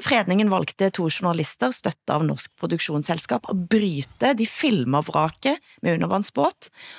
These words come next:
og de fant en flenge i båten som endra alt man til da hadde antatt. Og så ble de altså dømt for å forstyrre gravfreden.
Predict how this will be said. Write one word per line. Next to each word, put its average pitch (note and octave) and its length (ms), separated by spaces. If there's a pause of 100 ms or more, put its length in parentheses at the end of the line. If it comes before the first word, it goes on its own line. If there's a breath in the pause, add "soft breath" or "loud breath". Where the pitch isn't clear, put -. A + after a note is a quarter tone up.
(100)
og B3+ 80
de C#4+ 80
fant A3 240
en B3 100
flenge D3 540
i D3+ 40
båten E3+ 420
som G3 220
endra D#3 340 (120)
alt F3 240
man D#3 240
til E3 160
da C#3+ 300
hadde - 180
antatt. - 500 (560 loud breath)
Og A3+ 60
så C#4 100
ble G#3 200
de A3 140
altså D#3+ 220
dømt E3 520
for D3+ 180
å E3 80
forstyrre D#3+ 480
gravfreden. F3 640